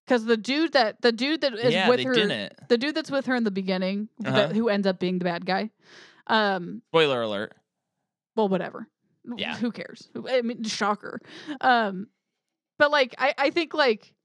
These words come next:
Speaker 2: Actually, I think you know that in the first scene.
Speaker 1: You pretty much do,
Speaker 2: Yeah.
Speaker 1: I think. I, I just think they, like, needed to put a face to the, who the, ever was oppressing them. Because clearly,
Speaker 2: Yeah.
Speaker 1: like,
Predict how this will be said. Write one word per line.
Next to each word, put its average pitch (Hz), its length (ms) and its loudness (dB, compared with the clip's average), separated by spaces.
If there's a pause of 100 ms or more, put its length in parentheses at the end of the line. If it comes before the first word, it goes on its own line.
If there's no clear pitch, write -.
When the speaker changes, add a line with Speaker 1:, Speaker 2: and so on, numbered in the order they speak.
(500)
Speaker 2:
Actually, 165 260 2
I - 20 -12
think 165 240 -4
you 131 100 0
know 104 180 -2
that 92 220 -4
in 104 100 -6
the 101 80 -6
first - 320 -8
scene. 87 380 -10 (380)
Speaker 1:
You 220 120 0
pretty 185 180 -4
much 180 240 -12
do, - 120 -10
Speaker 2:
Yeah. 82 180 -2
Speaker 1:
I - 40 -12
think. - 160 -14 (460)
I, 302 160 2
I 320 120 2
just 339 200 -4
think 349 180 -4
they, 320 140 0
like, 254 200 2
needed 262 260 -2
to 269 60 0
put 254 160 0
a 220 80 2
face 254 480 0
to 254 160 -2
the, 196 280 -6
who 233 160 4
the, 208 180 -2
ever 202 220 0
was 185 160 -2
oppressing 180 480 -4
them. 139 280 -10 (260)
Because 269 320 4
clearly, 294 300 0
Speaker 2:
Yeah. 196 160 6
Speaker 1:
like, 226 240 2